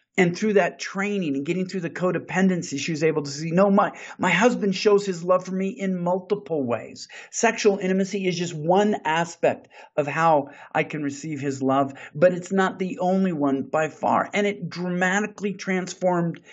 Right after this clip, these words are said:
their marriage, even though they weren't having more sex. It's that she had done that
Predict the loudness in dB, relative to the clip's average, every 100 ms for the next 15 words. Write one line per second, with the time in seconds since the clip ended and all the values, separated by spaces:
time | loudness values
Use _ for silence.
0 | -18 2 4 4 2 2 0 0 4 6
1 | 6 4 4 2 -2 -8 _ _ 4 4
2 | 2 -2 -4 -12 -8 -6 -6 -6 -4 -4
3 | -4 -6 -6 -4 -4 -8 -20 -20 _ _
4 | _ _ _ _ 2 2 0 -4 -2 0
5 | 0 -2 -2 -2 0 -2 -4